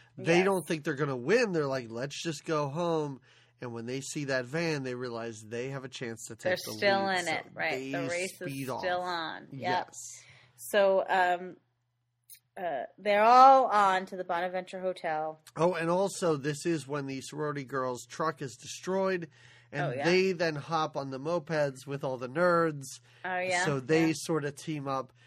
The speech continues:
Speaker 1: They head to the hotel. The jocks head to the hotel. And everyone arrives there at the same time. But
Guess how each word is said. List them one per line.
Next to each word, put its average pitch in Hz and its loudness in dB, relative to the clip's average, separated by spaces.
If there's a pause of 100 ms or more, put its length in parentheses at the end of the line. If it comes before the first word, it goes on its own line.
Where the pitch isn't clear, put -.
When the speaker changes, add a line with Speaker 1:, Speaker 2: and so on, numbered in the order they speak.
(260)
Speaker 1:
They 156 2
head 170 -4
to 160 0
the 139 -4
hotel. 127 -6 (340)
The 131 -8
jocks 175 -2
head 147 -4
to 143 -8
the 123 -8
hotel. 117 -10 (680)
And 131 -10 (180)
everyone 240 0
arrives 208 -2
there 185 -2
at 160 -8
the 160 -4
same 156 -6 (240)
time. 170 -4 (1500)
But 165 -4